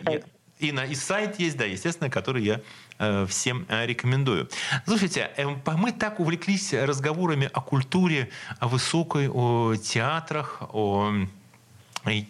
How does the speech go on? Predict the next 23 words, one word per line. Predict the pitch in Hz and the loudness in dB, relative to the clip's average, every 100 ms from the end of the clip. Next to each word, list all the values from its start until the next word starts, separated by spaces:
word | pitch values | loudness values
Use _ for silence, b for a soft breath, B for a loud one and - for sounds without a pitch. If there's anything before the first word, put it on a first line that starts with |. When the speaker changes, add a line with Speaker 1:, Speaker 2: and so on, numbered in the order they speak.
| - | -6
Speaker 2:
о | |
кино | 135 147 143 143 | -4 -2 0 2
не | 135 | 2
упомянули, | 123 131 131 135 165 170 | 0 2 2 4 2 2
но, | 160 123 120 - - | 2 0 -2 -8 0
э, | 104 101 101 104 | 2 4 4 2
театры, | 104 160 160 147 | 2 0 0 -2
площадки, | 123 - 147 143 - | -2 0 -2 -2 -6
пение. | 131 156 156 147 135 B B B B B | -2 0 2 0 -2 B B B B B
А, | - 156 156 156 143 131 127 123 | -4 0 0 -2 0 0 2 2
э, | |
есть | 127 196 170 | 2 2 2
ещё | 143 - | 0 0
такое | 151 170 | 0 -2
понятие, | 139 160 196 185 160 | 0 0 2 0 -2
как | 160 - | -2 -4
культура | - - 147 131 170 160 | -10 -2 0 2 2 2
подарков. | 139 147 170 165 - - | 0 -2 0 -2 -4 -4
Вчера | - 139 | -2 0
ведь | 165 143 | 0 0
было | 151 175 | 0 2
восьмое | 151 143 156 165 | 0 0 2 4
марта. | 165 180 185 - 73 - | 4 4 2 -2 -6 -6